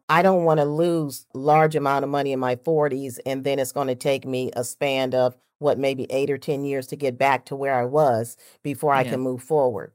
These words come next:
Speaker 1: So those things are very important, is when do you stop being so aggressive and start dialing it down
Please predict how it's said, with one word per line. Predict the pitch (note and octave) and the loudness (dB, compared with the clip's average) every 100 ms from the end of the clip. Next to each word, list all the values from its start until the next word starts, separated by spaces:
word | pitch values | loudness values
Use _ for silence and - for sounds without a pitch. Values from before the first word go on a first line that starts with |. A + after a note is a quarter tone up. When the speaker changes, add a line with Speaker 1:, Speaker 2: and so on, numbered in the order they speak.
| _ _ _ | _ _ _
Speaker 1:
So | - F3 D3+ C#3 C3+ _ _ | -2 2 4 4 -2 _ _
those | D#3 F#3 A#3 A#3+ | 2 4 4 2
things | F3 D3+ C#3+ | 0 0 0
are | B2 C3+ | -2 0
very | D3 D#3 D3 C3+ | 2 2 2 -2
important, | B2+ - C#3+ C#3 - | -4 -4 -2 -2 -2
is | C3 C3 - - _ - | -2 -2 -4 -18 _ -18
when | C3 C#3 E3+ F#3 F3+ | -8 2 2 4 0
do | |
you | E3 D3 D3+ | -4 -6 -6
stop | - D3+ C#3+ - C3 | -4 0 0 0 -4
being | D3 C#3 | -4 -4
so | - D3 C3 | -4 -2 0
aggressive | B2 A#2+ C#3 C#3 D#3 C#3 - _ _ | 0 0 0 0 -2 -2 -4 _ _
and | C3+ B2+ | -8 -8
start | - D3+ C3+ C3 B2 A#2 | -4 0 2 2 0 -8
dialing | C3+ C3 C#3 C3+ C3 | -2 0 2 0 -2
it | B2 A#2 | -4 -2
down | C3 C3 B2+ B2 | -2 0 0 -2